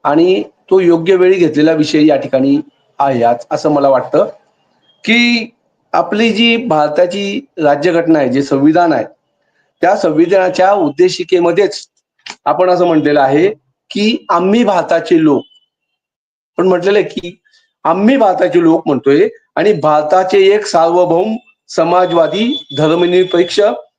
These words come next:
लोकशाही गणराज्य घडवण्याचा व त्याचा नागरिकास सामाजिक, आर्थिक व राजनैतिक, राजनैतिक न्याय, विचार, अभिव्यक्ती, विश्वास,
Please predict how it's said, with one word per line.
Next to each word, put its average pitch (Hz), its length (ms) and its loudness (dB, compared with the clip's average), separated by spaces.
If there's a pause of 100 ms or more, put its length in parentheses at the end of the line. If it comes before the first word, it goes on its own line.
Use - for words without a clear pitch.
(120)
लोकशाही 175 680 0
गणराज्य 170 580 0
घडवण्याचा 147 720 0 (540)
व 180 260 2
त्याचा 190 400 0
नागरिकास 165 800 0 (1700)
सामाजिक, 185 680 0 (400)
आर्थिक 175 640 -2
व 151 80 0
राजनैतिक, 196 880 0 (640)
राजनैतिक 208 600 0
न्याय, 196 440 2 (120)
विचार, 202 380 0
अभिव्यक्ती, 185 640 0
विश्वास, 190 540 -2